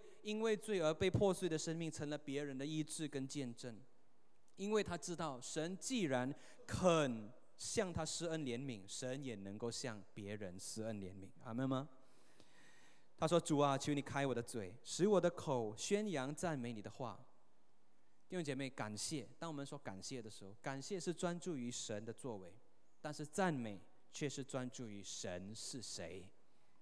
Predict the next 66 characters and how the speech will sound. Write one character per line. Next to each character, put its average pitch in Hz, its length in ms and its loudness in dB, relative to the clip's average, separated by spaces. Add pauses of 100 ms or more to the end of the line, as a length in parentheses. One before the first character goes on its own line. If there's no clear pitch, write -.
(720)
有 127 120 0
一 147 80 6
次 165 200 -4
啊， 123 200 -6 (100)
我 113 80 -12
在 135 140 -8
家 139 220 -4
里， 123 100 -8
我 98 80 -8
们 113 120 -6
起 - 160 -6
床 101 260 -4
晚 80 180 -4
了， 90 100 -10 (460)
我 - 120 4
整 139 140 0
个 147 120 -2
早 104 200 0
上 120 360 -2
都 135 120 -2
在 139 120 2
催 135 240 0
孩 117 180 -2
子 - 160 -6
快 147 180 -2
点 101 160 -6
出 110 160 -4
门。 90 200 -8 (240)
今 143 120 -4
天 143 80 0
早 101 160 -2
上 123 160 -6
也 101 60 -8
是 107 100 -10
差 110 140 -8
不 104 80 -10
多 104 120 -4
一 95 80 -6
样。 95 100 -10 (560)
我 165 100 6
看 262 180 6
当 220 200 4
天 214 180 2
啊， 165 140 4
应 185 80 0
该 190 100 4
是 190 140 0
全 170 240 4
世 196 140 -2
界 208 140 6
我 123 180 6
最 160 240 4
对， 127 260 2 (160)
全 175 280 6
世 220 180 2
界 190 260 6
只 190 180 0
有 208 140 8
我 123 220 6
对， 160 220 4
所 151 240 4
有 156 80 8
人 123 140 4
都 131 100 4
错 127 260 2
完。 95 200 -4